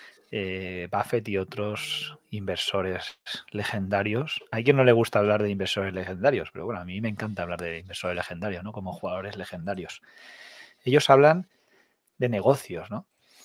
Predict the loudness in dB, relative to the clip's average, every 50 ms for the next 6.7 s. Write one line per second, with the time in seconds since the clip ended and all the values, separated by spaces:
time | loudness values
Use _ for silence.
0 | _ _ _ _ _ 0 4 6 6 8 8 8 8 8 6 6 4 2 2 2
1 | 2 4 4 6 4 4 4 2 2 0 0 -2 -2 -2 0 0 0 0 -2 -2
2 | -2 2 4 6 8 8 8 8 6 6 2 2 2 4 4 4 4 4 2 -6
3 | -6 -6 -8 -10 -12 -12 -10 -8 -6 -6 -6 -6 -6 -6 -6 -6 -6 -6 -6 -4
4 | -4 -4 -4 -4 -6 -6 -6 -6 -4 -4 -4 -2 0 -2 -2 -4 -6 -6 -4 -4
5 | -2 0 0 -2 -2 -2 -2 -2 -2 -2 -2 -4 -6 -6 -6 -4 -4 -4 -2 -2
6 | -4 -4 -6 -8 -8 -8 -10 -10 -10 -14 -14 -14 -16 -18